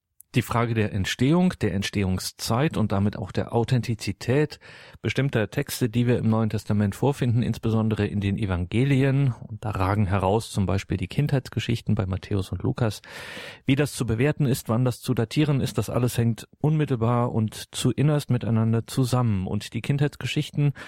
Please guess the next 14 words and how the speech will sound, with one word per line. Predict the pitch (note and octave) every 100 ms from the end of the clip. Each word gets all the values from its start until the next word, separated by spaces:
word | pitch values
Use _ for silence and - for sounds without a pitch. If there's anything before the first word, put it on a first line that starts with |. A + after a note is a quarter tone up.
| - -
von | - C3
Matthäus | C3+ C3 C#3 C#3
und | A2
Lukas | C#3 C#3+ -
haben | A2+ A#2+ B2
es | B2+ -
schwer, | - - G2+ A#2+ D3+ D#3
denn | A#2+ A2+
man | A2+
geht | G#2+ A2+
davon | A#2+ G#2+ F#2+
aus, | G2 E3+ - - - _ -
dass | A2 -
sie | B2 A#2+ B2 B2+